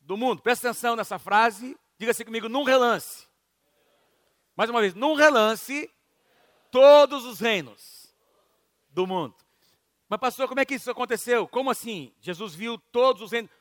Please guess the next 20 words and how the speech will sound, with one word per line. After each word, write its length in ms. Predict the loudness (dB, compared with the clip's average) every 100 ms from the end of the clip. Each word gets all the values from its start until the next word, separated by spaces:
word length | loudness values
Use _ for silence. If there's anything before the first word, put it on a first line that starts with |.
| -14
Foi 120 | -6
uma 100 | -6
visão. 520 | -8 -4 -2 -2 -8
Jesus 240 | -14 -14 -4
teve 220 | -2 -2
uma 100 | -4
visão 580 | -6 -6 -2 -2 -2 -8 _ _ _ _ -14
dos 220 | -12 -6
reinos. 800 | -2 -2 -4 -12 -18 -20 -20 _ _ _
O 80 |
ministério 460 | -10 -10 -4 -2 -2
de 60 | -4
Jesus, 760 | -6 -6 -12 -10 -12 -18 -20 _ _ _ _ _
no 120 | -12
sentido 340 | -12 -16 -14 -8
geográfico, 760 | -6 -4 0 2 0 -4 -16 -12
nunca 320 | -10 -4 -4
foi 200 | -2 -4
muito 200 | -4 -8
longe. 320 | -6 -6 -10